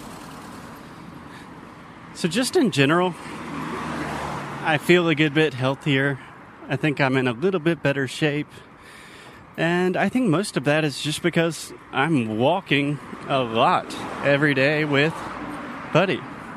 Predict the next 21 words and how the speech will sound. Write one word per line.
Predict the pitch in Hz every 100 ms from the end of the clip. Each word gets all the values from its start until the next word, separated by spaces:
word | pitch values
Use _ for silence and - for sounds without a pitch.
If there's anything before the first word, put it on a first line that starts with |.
| - - - - - - - - - - - - - -
But | 147 143
much | 151 202 214 147
more | 143 151 151
important | 165 123 - 135 - 120 120 - - -
than | 117 107
the | 107 104
physical | - 147 135 - 120
benefits | 104 104 98 107 104 - - - - - -
of | 104 98 101 - - -
walking, | 113 98 - 101 101 - - - - - - - - -
for | - 117
me, | 117 123 104 107 -
at | 107 98
least, | 101 101 -
for | -
me | 98 98
personally, | - 147 - 123 113 107 - - - - - - - - - - - -
are | 127 131 135 131
the | 113 127 127 123 120 - - - - - - - - - - - - - - - - - - - - - -
emotional | 165 160 151 156 165 - 156 156 151 156 147
and | 135 131 127 127